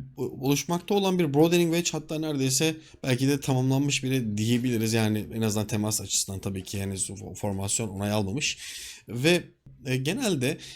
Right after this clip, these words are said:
bu tip bir durumda böyle bir broadening wedge'in bearish çalışması çok daha,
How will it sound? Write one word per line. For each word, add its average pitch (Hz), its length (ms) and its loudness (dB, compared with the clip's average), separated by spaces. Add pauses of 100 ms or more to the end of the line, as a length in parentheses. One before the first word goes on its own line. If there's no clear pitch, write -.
(140)
bu 247 140 0
tip - 240 -2
bir 170 120 -2
durumda 156 540 2 (380)
böyle 196 300 4
bir 113 240 4
broadening 143 560 4
wedge'in 139 420 2
bearish 170 380 4
çalışması 135 640 0
çok 156 260 -6
daha, 139 320 0